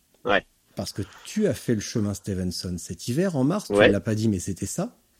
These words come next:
Speaker 1: Oui, oui, c'était ça, ouais, ouais, c'était
Speaker 2: Parce que je l'ai
Speaker 1: Stevenson.
Speaker 2: vu sur, euh, sur Strava et que j'ai une bonne mémoire.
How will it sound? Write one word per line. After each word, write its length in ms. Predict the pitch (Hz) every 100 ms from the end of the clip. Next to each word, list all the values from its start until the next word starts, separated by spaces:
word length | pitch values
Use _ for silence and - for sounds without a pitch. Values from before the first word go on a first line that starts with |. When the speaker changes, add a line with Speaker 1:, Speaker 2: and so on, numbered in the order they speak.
| -
Speaker 1:
Oui, 160 | 147 247
oui, 160 | 202 175
c'était 180 | -
ça, 200 | 98 131
ouais, 140 | 165 101
ouais, 200 | 107 123
c'était 80 | -
Speaker 2:
Parce 140 | 101
que 40 | 95
je 40 | 90
l'ai 60 |
Speaker 1:
Stevenson. 240 | 90 104 101
Speaker 2:
vu 80 |
sur, 280 | 110 - 104
euh, 200 | 98 95
sur 240 | 90 - 98
Strava 360 | - 110 107
et 40 | 110
que 60 |
j'ai 120 | 98 95
une 100 | 95
bonne 160 | 90
mémoire. 320 | 95 117 214